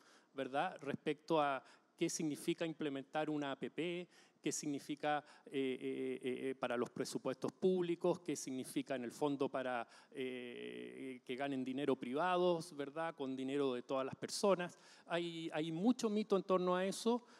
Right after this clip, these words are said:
eh, y por lo tanto, eh, ha-, hay, hay un tema de, de pedagogía y de, y, y, y de, y de, y de trabajo, ¿verdad?, con, con datos también para poder, este, enfrentar y derribar, eh, esos mitos, que no los vamos a poder eliminar del todo,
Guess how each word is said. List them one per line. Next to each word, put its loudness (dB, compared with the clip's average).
eh, 6
y 2
por 6
lo 8
tanto, 6
eh, 2
ha-, 0
hay, 0
hay 2
un 4
tema 2
de, 2
de 2
pedagogía -2
y 0
de, -2
y, -4
y, -6
y -4
de, -4
y -6
de, -6
y -6
de -2
trabajo, 4
¿verdad?, 2
con, 0
con 2
datos 6
también 0
para 2
poder, 2
este, -6
enfrentar -4
y 2
derribar, -2
eh, -4
esos -2
mitos, 2
que 6
no 8
los 6
vamos 2
a 0
poder 2
eliminar -2
del -6
todo, 6